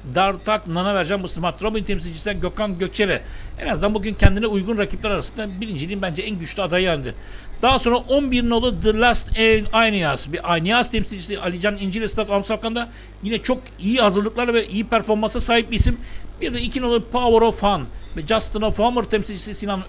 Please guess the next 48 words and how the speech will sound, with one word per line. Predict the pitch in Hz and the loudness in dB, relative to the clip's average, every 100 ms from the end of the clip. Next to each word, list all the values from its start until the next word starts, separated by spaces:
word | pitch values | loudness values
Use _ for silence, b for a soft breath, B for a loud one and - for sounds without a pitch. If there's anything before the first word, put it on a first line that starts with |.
| - | 0
Özen'le | 226 208 185 | 2 2 0
start | 165 208 185 | -2 -4 -4
alacak | 165 170 | -4 -4
olan | 202 | -4
bu | 226 | -2
safkanda | 196 160 190 233 - B B 220 | -2 -2 -4 -6 -8 B B -8
benim | 208 | -4
yine | 220 202 | -2 0
önlerde | 196 190 180 185 | 0 0 -2 0
şans | 220 208 | 0 0
verdiğim | 185 190 196 | 0 -2 -4
isim. | - - B B 196 | -6 -8 B B 0
Dört, | 262 262 - - - | 0 0 -6 -10 -2
on | 233 254 226 | 2 2 2
bir | 240 226 | -2 -2
ve | 220 | -4
iki. | - - 233 185 202 - | -6 -6 -4 -4 -6 -6
Bu | 262 | -4
üç | 262 | -4
safkan | - 202 - 214 196 | 0 0 0 -4 -4
benim | 202 208 | -4 -2
bu | 214 | -2
ayak | 180 160 | -2 -4
için | - 196 185 | -6 -8 -6
önerdiğim | 175 151 175 | -6 -6 -6
isimler | 160 160 165 | -8 -8 -6
arkadaşlar. | 147 143 147 110 B B B B | -6 -6 -8 -10 B B B B
Günün | 151 277 285 269 | -2 0 0 -4
son | 254 254 254 - | -2 -2 -2 -2
ayağına | 208 190 190 214 | -2 0 0 -2
geldik. | 190 170 175 147 - | 0 0 -2 -6 -4
Altılı | 185 180 - 190 | -2 -2 -6 -6
Ganyan'ın | 185 175 165 196 | -4 -4 -4 -6
son | 160 226 | -4 0
ayağı. | 165 123 - - - - B B B B - - - | 0 0 -6 -12 -12 -10 B B B B -12 -12 -12
Şartlı | - 208 208 233 | 0 2 2 2
üç, | 254 247 220 | -2 -2 -4
dişilere | - 220 233 | -2 0 2
ait | 240 180 | 2 2
dört | 214 214 | 0 2
yaşlı | 196 - 196 | -2 0 2
Arapların | 202 202 202 175 165 | 0 0 -4 -4 -4
bin | 180 175 | -2 0
dört | 214 214 | 0 -2
yüz | 185 | -6
metrelik | 196 196 180 - | -4 -2 -2 -2
kum | 233 | -2
yarışında. | 208 - 185 233 | 0 0 0 -2